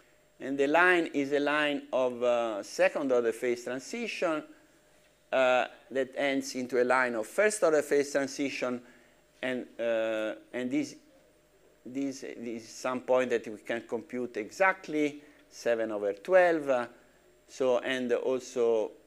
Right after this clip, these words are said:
something has, oh, uh, something has been done also on other points more, more, uh, carefully. So apart from the, the tour de force that you can imagine is behind all this, uh,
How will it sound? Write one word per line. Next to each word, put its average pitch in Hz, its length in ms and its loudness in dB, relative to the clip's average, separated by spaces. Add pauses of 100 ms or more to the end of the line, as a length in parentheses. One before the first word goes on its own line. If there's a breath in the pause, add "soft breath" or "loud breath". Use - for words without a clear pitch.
(160)
something 135 480 -4
has, 117 180 -2 (220)
oh, 101 120 -6 (560)
uh, 92 200 -14
something 120 640 -4
has 123 180 2
been 120 240 -4
done 117 360 0
also 110 560 -2 (720 soft breath)
on 110 160 -8 (100)
other 131 240 4
points 113 540 -4
more, 107 400 -2
more, 104 340 -4
uh, 90 140 -8 (220)
carefully. - 440 -4 (760 loud breath)
So 185 320 8
apart 233 440 10
from 175 320 4
the, 151 280 6 (360)
the 120 200 2
tour 165 260 4
de 135 140 4
force 131 400 8
that 113 180 2
you 120 240 -6
can 123 160 0
imagine 123 480 0
is 113 260 -6
behind 117 600 -2
all 110 220 2
this, 101 500 -8 (440)
uh, 90 280 -18